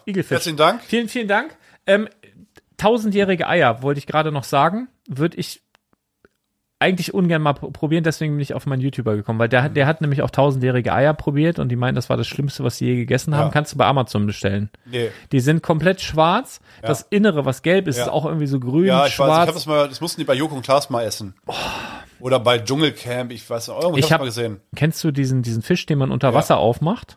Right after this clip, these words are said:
Speaker 2: Wenn,
Speaker 1: Ähm,
Speaker 2: diese
Speaker 1: oh,
Speaker 2: Dose
Speaker 1: wie heißt
Speaker 2: und
Speaker 1: denn
Speaker 2: dann
Speaker 1: das nochmal?
Speaker 2: Skjörfjord oder irgendwie so.
Speaker 1: Nee,
Speaker 2: Das
Speaker 1: ähm,
Speaker 2: stinkt so derbe, dann machst du auf und kotzt schon.
Speaker 1: Hab ich zum, äh, zum dreißigsten, glaub ich,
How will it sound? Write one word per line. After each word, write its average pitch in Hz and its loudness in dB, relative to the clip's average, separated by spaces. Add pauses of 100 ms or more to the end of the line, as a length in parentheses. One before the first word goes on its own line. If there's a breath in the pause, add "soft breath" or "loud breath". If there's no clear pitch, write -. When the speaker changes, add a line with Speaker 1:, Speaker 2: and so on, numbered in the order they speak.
(160)
Speaker 2:
Wenn, 120 -12
Speaker 1:
Ähm, 127 2
Speaker 2:
diese 113 -4
Speaker 1:
oh, - -10
Speaker 2:
Dose 123 0
Speaker 1:
wie 143 4
heißt 143 0
Speaker 2:
und 120 -6
Speaker 1:
denn - -2
Speaker 2:
dann 117 0
Speaker 1:
das 110 -4
nochmal? 107 -2
Speaker 2:
Skjörfjord 147 0
oder 123 -4
irgendwie 117 -2
so. 113 -4
Speaker 1:
Nee, 143 2
Speaker 2:
Das 127 0
Speaker 1:
ähm, 127 4
Speaker 2:
stinkt 143 0
so 127 -4
derbe, 113 2
dann 113 0
machst 131 -2
du 123 -10
auf 127 -2
und 117 -10
kotzt - -8
schon. 95 -10 (420)
Speaker 1:
Hab 139 0
ich 151 0
zum, 143 2
äh, 85 -6
zum 131 -4
dreißigsten, 123 0
glaub 104 0
ich, - -8